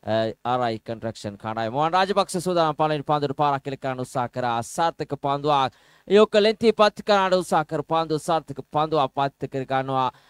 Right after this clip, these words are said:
මොහු සෑම විටම සෑම පන්දුවක්ම තමාට ආවේනික ලෙස ඕනෑම පිතිකරුවකට ඕනෑම දිශානතිකින් පතිතය නිවැරදිව සටහන් කරගන්න මේ හැකියාව ඇති අයෙක් හිතවතුනි මේ මොහන් රාජපක්ෂ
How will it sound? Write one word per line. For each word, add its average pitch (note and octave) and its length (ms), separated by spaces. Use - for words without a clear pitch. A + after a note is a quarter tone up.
මොහු A3+ 200
සෑම B3+ 320
විටම G#3+ 380
සෑම G3+ 360
පන්දුවක්ම G3 600
තමාට E3+ 320
ආවේනික F3+ 500
ලෙස D#3+ 240
ඕනෑම D#3+ 460
පිතිකරුවකට D3+ 680
ඕනෑම D#3+ 440
දිශානතිකින් D3 720
පතිතය G3 560
නිවැරදිව F3+ 480
සටහන් D#3 560
කරගන්න D3+ 480
මේ C3+ 100
හැකියාව C#3 500
ඇති C#3 300
අයෙක් C#3+ 280
හිතවතුනි B2+ 440
මේ A#2+ 140
මොහන් A#2+ 340
රාජපක්ෂ C3 640